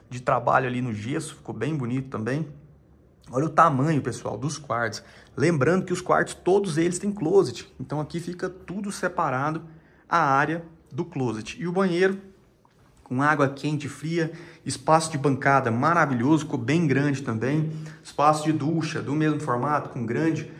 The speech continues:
abertura. Nós temos a tela também ali pra fazer o fechamento.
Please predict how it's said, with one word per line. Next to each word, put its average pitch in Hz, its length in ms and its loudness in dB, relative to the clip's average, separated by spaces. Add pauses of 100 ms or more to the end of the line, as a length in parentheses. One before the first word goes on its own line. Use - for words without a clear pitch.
(160)
abertura. 139 600 2
Nós 123 180 0
temos 147 240 0
a 123 100 6
tela 143 440 4
também 123 360 0
ali 120 300 0 (180)
pra 147 160 2
fazer 135 280 2
o 139 60 4
fechamento. 131 840 -2